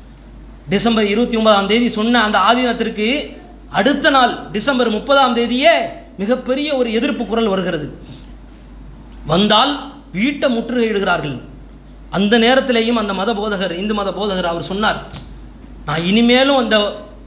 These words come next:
பேட்டியை வந்து வாபஸ் பெற மாட்டேன். நான் சொன்ன கருத்து சரிதான். நான் எல்லாத்தையும் கட்டாயப்படுத்தல, கண்டிப்பாக போட வேண்டும் என்று சொல்லல. நீ போட்டால்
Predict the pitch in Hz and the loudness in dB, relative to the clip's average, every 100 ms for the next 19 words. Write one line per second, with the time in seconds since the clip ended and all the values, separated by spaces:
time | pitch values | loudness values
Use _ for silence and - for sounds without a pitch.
0 | - 220 254 262 240 208 214 277 294 - | -2 2 2 2 0 2 0 0 -2 -6
1 | - - 185 233 254 - 226 190 190 208 | -12 0 2 4 2 0 -4 -2 -2 -2
2 | 202 202 160 120 - - 175 185 208 233 | -2 -4 -6 -10 -12 -4 -2 0 0 0
3 | 240 302 302 247 - 233 262 254 247 156 | 2 2 0 -2 0 2 4 4 4 0
4 | - - - - - - 196 247 233 269 | -10 -18 -20 -20 -20 -2 2 4 4 2
5 | 269 277 262 233 302 294 277 247 311 233 | 2 -2 -2 0 4 6 4 2 2 2
6 | 180 - - - - - - - 285 302 | 0 -6 -16 -20 -20 -20 -6 0 2 4
7 | 285 285 247 254 302 302 294 285 285 - | 4 4 4 2 4 4 2 0 -2 -2
8 | 277 302 320 285 226 - - - - - | 0 4 4 4 2 -4 -14 -20 -20 -4
9 | 196 247 247 247 294 294 262 302 311 - | 0 0 4 6 6 6 4 4 0 -8
10 | - | -16